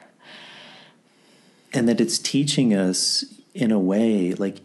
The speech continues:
if we can navigate those spaces, then these things that happen in this reality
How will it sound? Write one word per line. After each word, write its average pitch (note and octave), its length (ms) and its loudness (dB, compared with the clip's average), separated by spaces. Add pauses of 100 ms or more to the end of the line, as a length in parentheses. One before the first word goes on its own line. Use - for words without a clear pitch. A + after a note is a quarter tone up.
(120)
if C#3+ 260 -2
we B2+ 180 0
can G2+ 520 0 (340)
navigate G2 760 0
those F2 260 -2
spaces, E2+ 880 -6
then F2+ 500 -4 (1300)
these G#2 220 -4
things G#2+ 360 -4
that F#2+ 120 -2
happen G2 400 -6
in E2+ 100 -6
this E2 220 -6
reality F2 600 -4